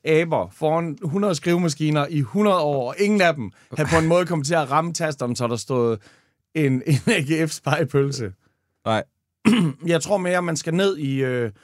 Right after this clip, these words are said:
Speaker 1: <clears throat> altså de der mindre klubber, hvor at de har sponsorer på de enkelte.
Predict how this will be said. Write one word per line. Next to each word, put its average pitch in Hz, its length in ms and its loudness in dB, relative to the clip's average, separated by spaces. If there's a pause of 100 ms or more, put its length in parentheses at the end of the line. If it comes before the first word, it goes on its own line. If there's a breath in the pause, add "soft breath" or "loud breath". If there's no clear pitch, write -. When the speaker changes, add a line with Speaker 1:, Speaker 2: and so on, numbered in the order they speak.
(300 soft breath)
Speaker 1:
<clears throat> 196 380 4
altså 139 180 -2
de 175 100 -4
der 175 80 0
mindre 165 340 0
klubber, 156 280 -4
hvor 156 240 0
at - 240 -6
de 139 120 -4
har 123 100 -4
sponsorer 160 760 -2
på 131 160 -6
de 131 200 -8
enkelte. 95 480 -2